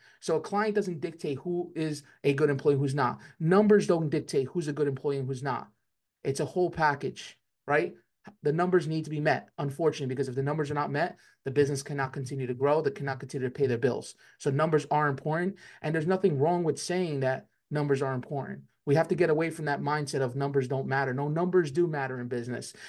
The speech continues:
If you don't look at your numbers and you're not tracking your numbers and you're not tracking how much that person is, is, is how much that person is losing, actually how much that person is gaining, and why is that person losing money?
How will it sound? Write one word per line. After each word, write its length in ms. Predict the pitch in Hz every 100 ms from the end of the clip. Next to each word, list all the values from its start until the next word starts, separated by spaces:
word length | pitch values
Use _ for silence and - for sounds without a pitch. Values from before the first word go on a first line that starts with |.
| -
If 180 | 143 139
you 80 | 190
don't 160 | 208
look 180 | 180 185
at 60 | 175
your 140 | 156
numbers 380 | 147 156 175 175 - -
and 120 | 131
you're 80 | 170
not 160 | 160
tracking 360 | - 170 160 151
your 120 | 131
numbers 420 | 135 143 151 123 - -
and 100 | 135
you're 80 | 151
not 160 | 175 170
tracking 340 | 180 160 147
how 180 | 131 165
much 280 | 165 - 139
that 260 | 151 -
person 300 | - 151 170
is, 140 | 147 135 - - _
is, 260 | 151 139 - -
is 320 | - 135 127
how 160 | 139 165
much 180 | 180 175
that 140 | 165
person 240 | 160 165 165
is 140 | 127
losing, 480 | 131 160 160 170 170 - -
actually 260 | 147 135 139
how 140 | 151
much 160 | 151 139
that 180 | 156 143
person 240 | 170 151
is 100 | 127
gaining, 420 | 139 156 165 170 - -
and 160 | 135 127
why 180 | 147
is 120 | 175 165
that 140 | 160
person 320 | 165 151 156
losing 280 | 156 147 147
money? 260 | 151 156